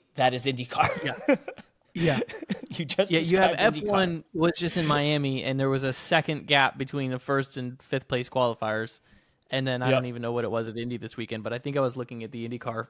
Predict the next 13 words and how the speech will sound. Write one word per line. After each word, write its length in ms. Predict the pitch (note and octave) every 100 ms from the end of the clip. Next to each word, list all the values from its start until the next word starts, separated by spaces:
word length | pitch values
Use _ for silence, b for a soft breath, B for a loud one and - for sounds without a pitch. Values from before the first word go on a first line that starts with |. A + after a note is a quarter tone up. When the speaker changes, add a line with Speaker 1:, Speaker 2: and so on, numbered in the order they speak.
| _
Speaker 2:
field 480 | - B2+ A2+ G#2 G#2+
a 80 | A#2+
couple 240 | C3 A#2
weeks 240 | A2 A#2+
ago, 200 | B2+ A2+
and 80 | G#2
it 20 |
was, 100 | G#2
like, 240 | A#2 G#2+ -
half 240 | A#2+ B2+ -
a 20 |
second 440 | - A#2+ A#2 G#2+ - _ _ _ _ _
s-, 160 | -